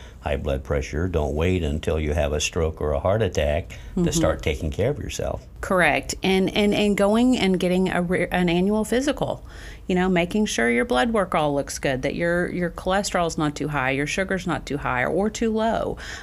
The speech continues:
Speaker 2: um, because taking care of these issues lowers your risk.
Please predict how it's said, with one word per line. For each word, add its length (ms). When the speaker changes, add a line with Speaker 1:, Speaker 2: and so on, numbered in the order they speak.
Speaker 2:
um, 400
because 360
taking 420
care 320
of 160
these 280
issues 680
lowers 440
your 120
risk. 540